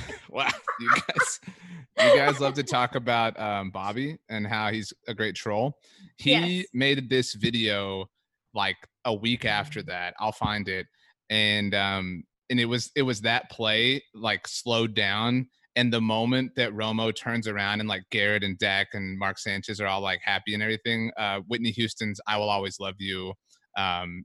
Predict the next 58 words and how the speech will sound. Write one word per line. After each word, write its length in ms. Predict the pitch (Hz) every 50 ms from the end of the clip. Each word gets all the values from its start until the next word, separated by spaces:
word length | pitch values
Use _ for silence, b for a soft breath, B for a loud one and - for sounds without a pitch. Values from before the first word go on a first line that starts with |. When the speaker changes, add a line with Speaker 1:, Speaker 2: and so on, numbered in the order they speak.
| - _ -
Speaker 1:
pops 320 | - 117 101 - - -
on. 240 | 110 98 92 92 95
And 120 | 101 104 113
it, 100 | 123 -
it, 200 | 151 147 143 -
it 80 | 165 160
was 180 | 156 156 135 -
just 180 | 160 147 - -
the 80 | 143
funniest 460 | - - 135 131 127 123 120 - -
video 160 | - 113 113 107
at 80 | 101
the 60 | 95 -
time. 340 | - 92 87 90 90 90 87 95
Um, 240 | 95 90 87 90 92 - _
but 140 | 123 117 - - b b b b -
that 120 | - -
was 160 | - 147 - - -
Speaker 2:
I 40 |
Speaker 1:
cool, 80 | 277 -
Speaker 2:
relate 260 | 285 285 131 233 - -
Speaker 1:
but 120 | 254 247
Speaker 2:
to 60 | -
that. 240 | 220 208 208 214 - - 294
<laughs> 640 | 330 359 349 - - - - - - - - 277
Speaker 1:
I 80 | - 170
guess, 420 | - 151 151 151 123 117 - -
but 200 | 131 127 117 -
that 120 | 151 185
was 120 | 226 208 -
cool. 260 | - 196 196 190 180
But 160 | 147 143 131
by 140 | 120 139 147
that 200 | 165 170 170 170
point, 240 | - 165 156 147 135
I 120 | 127 123
was 120 | 123 113 110
like, 360 | 110 107 107 110 - - -
"Whatever." 400 | 117 120 85 76 69 78 76 73 71
Like, 160 | 82 90 78 - _ _ _ _ _ -
I 80 | 139 127
mean, 100 | 127 135
I 60 | 151
wasn't 260 | 180 190 165 180 160
whatever, 400 | 151 147 139 147 151 147 165 160
but 140 | 135 135 123
it, 120 | 123 -
it, 120 | 143 143 - - _ _ _ _ _ - -
I, 140 | 127 131 117 117 - _ _ -
that's 180 | 139 135 - -
a 40 | 135
different, 380 | 117 127 117 - 117 110 - - _ _ _ _ _ _ _ _ _ _ _ _ _ - -
that's 200 | 160 151 - 160
a 40 |
different 260 | 147 156 143 147 139 120
emotion 340 | 110 104 98 - - 98 -
for 60 | -
me. 140 | 104 -